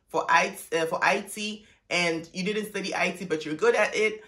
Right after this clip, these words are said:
Now you can find a job in that field, in, in the field of I T, and work there without even having a university degree in that course. That is another thing that is new and also going to make things easier.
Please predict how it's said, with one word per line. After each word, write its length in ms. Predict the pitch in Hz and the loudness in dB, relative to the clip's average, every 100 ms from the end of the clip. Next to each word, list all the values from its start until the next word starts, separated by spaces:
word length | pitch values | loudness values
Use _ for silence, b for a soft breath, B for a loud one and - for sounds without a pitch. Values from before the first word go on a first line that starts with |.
| B | B
Now 220 | - 190 247 | 0 4 4
you 100 | 240 | 2
can 160 | 202 | -2
find 260 | 208 196 - | 4 4 4
a 60 | 160 | -2
job 320 | 185 180 175 | 2 2 2
in 240 | 170 175 170 | -4 -2 2
that 240 | 170 - | 2 2
field, 480 | - 165 165 180 180 b b - | -2 -2 -2 -4 -8 b b -10
in, 300 | 165 156 - - | -8 -8 -10 -6
in 80 | |
the 100 | 160 | -2
field 220 | 160 190 160 | -2 0 0
of 140 | 160 | 0
I 200 | 156 170 | 0 0
T, 420 | 175 185 170 175 B B | -2 -8 -10 -12 B B
and 240 | 160 165 180 | -4 -2 0
work 260 | 185 - | 0 0
there 200 | 156 156 | 0 2
without 400 | 160 156 190 214 | 2 4 4 4
even 160 | 180 185 | -2 -6
having 440 | 175 165 165 165 156 | 2 4 4 -2 -6
a 20 | |
university 540 | 151 147 170 165 165 | -6 -4 -6 -6 -10
degree 560 | 156 - 151 151 156 - _ | -10 -8 -4 -2 -4 -10 _
in 260 | 151 156 147 | -6 -4 -2
that 320 | 147 - - | 0 0 -4
course. 440 | - - - - - b b | -10 -6 -6 -8 -16 b b
That 160 | 185 208 | 2 2
is 80 | - | 2
another 340 | 151 156 160 | -2 0 0
thing 320 | 160 165 156 151 | 0 -2 -6 2
that 280 | 151 151 | 2 2
is 240 | 151 147 - b b 160 | -6 -12 -14 b b -8
new 400 | 170 185 202 202 | -4 0 0 -2
and 100 | - | -4
also 260 | 175 180 160 | -4 -4 -6
going 200 | 165 165 | -6 -6
to 80 | 156 | -4
make 260 | 160 165 | -4 -4
things 240 | 160 156 - - | -6 -8 -10 -8
easier. 560 | 156 151 - - - | -6 -6 -8 -10 -10